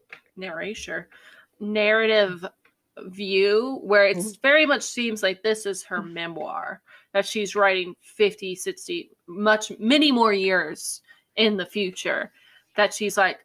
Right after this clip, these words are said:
Speaker 1: Oh, yeah, he thought I was this blushing virgin. I definitely was not, but I know
Speaker 2: Yeah.
Speaker 1: that's what he told you all,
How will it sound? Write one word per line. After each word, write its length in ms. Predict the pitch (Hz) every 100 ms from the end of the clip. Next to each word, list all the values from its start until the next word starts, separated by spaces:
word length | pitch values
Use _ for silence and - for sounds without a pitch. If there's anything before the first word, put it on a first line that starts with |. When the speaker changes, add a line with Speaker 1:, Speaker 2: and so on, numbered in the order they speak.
| _ _ _ _ _
Speaker 1:
Oh, 280 | 269 269 196
yeah, 420 | 185 220 196 156
he 220 | - 233 226
thought 160 | 226
I 100 | 214
was 100 | 208
this 140 | 208 -
blushing 340 | 202 196 208
virgin. 400 | 202 214 233 220
I 140 | 180
definitely 380 | 190 190 185 190
was 200 | 185 180
not, 440 | 190 185 180 - 202
but 260 | 190 180 -
I 100 | 214
know 80 | 220
Speaker 2:
Yeah. 120 | 202
Speaker 1:
that's 140 | 202
what 120 | 302
he 180 | 285 262
told 300 | 262 302 370
you 120 | 220
all, 320 | 190 175 180